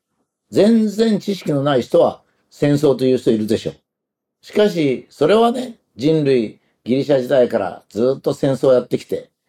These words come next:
どうしても止められない。せめて規則を作ろう。ということで、もう全員で規則を作ってた。あの悪名高い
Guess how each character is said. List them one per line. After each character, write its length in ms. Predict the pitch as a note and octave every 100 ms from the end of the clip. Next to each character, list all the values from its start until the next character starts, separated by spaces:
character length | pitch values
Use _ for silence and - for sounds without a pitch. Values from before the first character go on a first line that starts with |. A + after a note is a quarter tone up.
| _ _
ど 200 | B2 C3
う 60 | C3
し 80 | -
て 80 |
も 120 | F#3+ E3
止 140 | C#3+
め 60 | D3
ら 120 | C3+
れ 80 | B2+
な 140 | G#2
い。 160 | - _ _ _ _ _ _ _
せ 240 | - E3+
め 180 | F#3+ A3
て 440 | G#3+ B3+ B3 - _ _ _ _ _ _
規 100 | -
則 260 | - E3+ D3
を 100 | A2+
作 240 | - -
ろ 260 | B2 - - _ _ _ _ _
う。 40 |
と 60 | F3+
い 40 |
う 40 | F3
こ 80 | E3+
と 200 | D3 C#3
で、 360 | F3+ - - _ _
も 520 | A2+ D3+ D#3+ A2+ - _ _ _
う 40 |
全 280 | F2+ C3 F3
員 80 | F#3+
で 80 | F#3
規 120 | F3+
則 300 | F#3+ F3+ E3+
を 80 | G#2+
作 200 | - D#3+
っ 40 |
て 120 | D#3 C3+
た。 100 | - _ _ _ _ _ _ _
あ 140 | B2+ D3+
の 380 | G#3 G3+ - -
悪 260 | B2+ -
名 240 | F3+ F3+ E3+
高 320 | D#3+ E3+ D3
い 200 | G2+ -